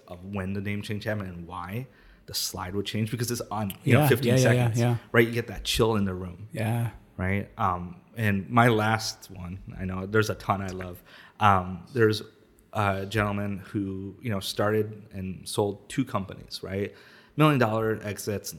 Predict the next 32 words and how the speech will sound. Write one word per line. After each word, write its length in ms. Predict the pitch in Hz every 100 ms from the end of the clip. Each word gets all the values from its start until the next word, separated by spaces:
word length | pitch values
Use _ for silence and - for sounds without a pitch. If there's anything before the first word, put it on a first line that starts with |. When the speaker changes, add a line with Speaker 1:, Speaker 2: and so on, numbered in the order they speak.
| 104
Speaker 1:
love, 380 | 110 113 107 113
you 80 |
know, 220 | 110 95 - -
was 220 | - - - -
cloud 340 | - 143 120
nine 540 | 110 104 104 104 104 101
and, 280 | 95 92 90 - - _
you 80 | 101
know, 80 | 95
he 200 | 104 104
was 100 | 101
like, 160 | 95
"I 80 | 98
wanna 200 | 110 107
get 200 | 98 -
married." 640 | 123 135 131 127 120 117
So 80 | 110
he 60 | 101
met 240 | 110 110
someone, 480 | - 110 110 110 110 104
you 40 |
know, 160 | 98 92 - _ _ - - -
cloud 320 | - 143 113
ten, 320 | - 127 117
cloud 320 | 113 127 127
eleven, 440 | 117 113 117 113 117
just 300 | 147 - -
killing 380 | - 143 135 117
it 140 | 95
in 100 | 87
life, 240 | 98 95 107
right? 220 | 107